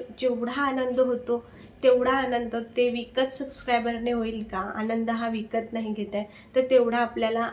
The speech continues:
आ-, आनंद होणार नाही. आणि ते तुमचे सबस्क्रायबर आणि वॉच टाइम वाढवतील, पण त्याच्यानंतर काय? असं हे फास्ट वाढतील,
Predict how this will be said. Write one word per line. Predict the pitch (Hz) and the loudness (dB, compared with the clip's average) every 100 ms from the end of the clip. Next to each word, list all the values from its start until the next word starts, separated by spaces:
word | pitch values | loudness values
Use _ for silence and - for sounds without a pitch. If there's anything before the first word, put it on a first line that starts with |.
| - | -6
आ-, | - - 220 214 - - - | -8 -8 -10 -10 -14 -20 -8
आनंद | 226 220 220 214 | -4 -2 -2 -2
होणार | 233 233 214 214 233 | -2 0 0 0 -2
नाही. | 240 214 202 202 - - - | -4 -4 -4 -6 -12 -20 -8
आणि | 226 233 | 0 0
ते | 247 - 269 269 | 0 0 -2 0
तुमचे | 294 262 269 | -4 -2 -4
सबस्क्रायबर | 269 247 - - 240 226 233 | 0 0 0 0 2 2 0
आणि | 220 226 | 0 0
वॉच | 202 196 - | 0 -2 -4
टाइम | 220 214 214 | -2 -2 -2
वाढवतील, | 208 214 254 240 196 - - - - | -2 0 -4 -4 -6 -8 -20 -16 -2
पण | 262 | 0
त्याच्यानंतर | 262 262 269 277 247 226 262 254 | 2 2 2 0 0 0 0 0
काय? | 254 202 - - - 226 | 0 -2 -2 -16 -8 -6
असं | - 247 | -2 -2
हे | 233 254 254 | 2 4 4
फास्ट | - 226 233 - - | 4 2 2 -4 -2
वाढतील, | 233 208 - 196 | 0 0 -2 -6